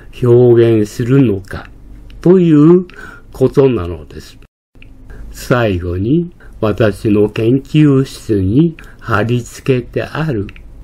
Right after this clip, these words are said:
絵を諸君に披露します。死の損するところ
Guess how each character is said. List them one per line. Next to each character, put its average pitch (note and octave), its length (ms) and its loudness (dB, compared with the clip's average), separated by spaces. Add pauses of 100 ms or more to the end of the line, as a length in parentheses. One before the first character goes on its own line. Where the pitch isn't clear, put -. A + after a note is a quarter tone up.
(140)
絵 G#2 380 0 (220)
を E3+ 300 2 (140)
諸 A2+ 240 0
君 F#2 340 -2
に F#2+ 240 -4
披 - 260 -8
露 A2 320 -2
し F#2 220 -8
ま F2+ 160 -4
す。 - 180 -18 (1200)
死 C3+ 400 2
の B2+ 300 4
損 A#2+ 400 2
す B2 160 -2
る G2 260 4
と D#2+ 200 -8
こ F2 220 -6
ろ - 120 -8